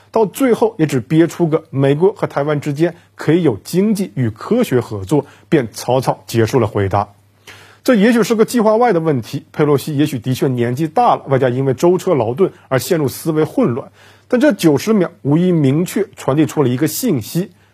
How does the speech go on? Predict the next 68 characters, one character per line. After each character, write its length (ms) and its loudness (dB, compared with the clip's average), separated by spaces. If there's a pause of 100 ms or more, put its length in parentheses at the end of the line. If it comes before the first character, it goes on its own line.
(100)
那 140 0
就 120 0
是 220 -6 (240)
美 240 2
国 320 2
没 220 2
有 120 4
岛 180 -2
内 120 2
当 240 -2
局 220 -6
和 160 -2
部 180 0
分 200 0
民 220 -2
众 200 0 (140)
念 360 2
兹 340 -4
在 280 0
兹 180 -8
的 180 -2
那 180 -2
个 100 -8
答 140 -4
案。 240 -2 (400)
是 160 -2
的， 180 0 (180)
美 140 4
国 120 4
过 260 4
去 160 -2
不 200 -2
会， 200 0 (120)
现 480 -2
在 160 -2
不 200 -8
会， 240 -4 (240)
未 180 2
来 200 2
更 340 0
不 100 -4
会 180 -2 (160)
对 120 0
台 180 -4
湾 180 0
做 160 0
出 240 -8
安 220 0
全 180 -2
表 200 -4
态。 220 -6 (880)
当 120 4
我 60 2
们 120 2
说 280 2
你 120 2
永 180 4
远 180 2
无 60 2
法 140 0
叫 300 0
醒 160 -6
一 80 -2
个 100 2
装 280 2
睡 260 0
的 80 -2
人， 200 -4